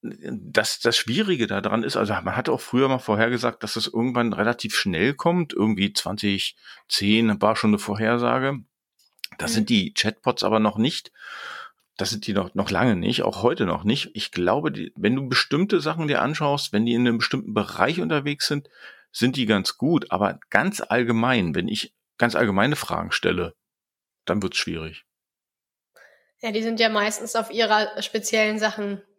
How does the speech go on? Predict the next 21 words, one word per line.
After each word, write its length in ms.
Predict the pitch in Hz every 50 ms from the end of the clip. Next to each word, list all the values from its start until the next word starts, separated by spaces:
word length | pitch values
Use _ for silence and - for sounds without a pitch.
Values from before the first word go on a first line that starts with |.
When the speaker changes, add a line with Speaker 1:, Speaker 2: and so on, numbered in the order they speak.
| _ _
Speaker 2:
trainiert. 480 | - - 220 220 220 214 208 202 202 - - _ _ _ _ _ _ _ _ _ _ _ _ _ _ _ _ _ _ _ _ _ _ _ _ _
Speaker 1:
Ja, 140 | 110 131
genau. 160 | 139 143 120 95
Speaker 2:
Dass 80 | -
die 80 | 220 208
halt 160 | 214 220 208
die 80 | 220 208
Fragen 420 | - - 220 220 214 220 220 226
beantworten 500 | 220 190 214 226 - 240 226 202 208 220
können, 300 | 208 233 226 226 233 226
die 80 | 220 214
sie 140 | 202 220 214
kennen, 300 | - 233 233 262 277 262
aber 240 | 240 233 226 214 214
wenn 100 | 226 226
jetzt 180 | 220 220 226
irgendwas 280 | 208 226 233 220 196 -
Uner-, 360 | - 226 220 220 220 - - _ _ _ _ _ _ _ _
Unerwartetes 720 | - 247 262 247 233 233 226 226 226 240 220 226 226 -
kommt, 300 | - - 220 226 214 -
dann 200 | 214 208 208 208